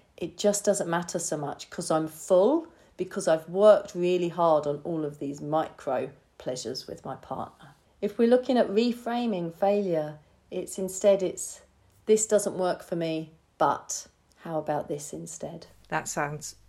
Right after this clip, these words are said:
Speaker 2: brilliant. It's the "and," "This isn't working,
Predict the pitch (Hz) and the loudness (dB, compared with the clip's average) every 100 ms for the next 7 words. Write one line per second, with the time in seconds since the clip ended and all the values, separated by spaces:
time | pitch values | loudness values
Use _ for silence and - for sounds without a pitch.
0 | - 151 147 139 135 131 - - - _ | -18 -8 -4 -2 -4 -6 -10 -20 -20 _
1 | - 160 - - 160 - 151 147 143 135 | 0 0 0 -4 -2 0 2 2 -2 -6
2 | 135 - - - 156 175 165 156 143 147 | -8 -12 -16 -6 -2 -2 -2 -2 -2 -2
3 | 143 143 - 139 135 | -2 -4 -6 -6 -6